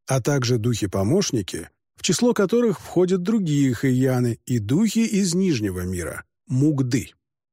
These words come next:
Хэйяны и мугды — это души умерших шаманов, которые после их смерти поселяются в разных мирах. Заботясь о благополучии своего рода, хэйян и мугды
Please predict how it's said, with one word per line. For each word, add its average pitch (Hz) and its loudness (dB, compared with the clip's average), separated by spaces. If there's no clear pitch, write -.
Хэйяны 139 0
и 117 -2
мугды — 104 -2
это 180 2
души 190 0
умерших 139 0
шаманов, 131 -2
которые 143 2
после 131 2
их 110 -2
смерти 185 0
поселяются 156 2
в 127 -2
разных 120 -2
мирах. 98 -6
Заботясь 165 2
о 156 4
благополучии 143 2
своего 110 -2
рода, 180 2
хэйян 202 2
и 156 2
мугды 143 2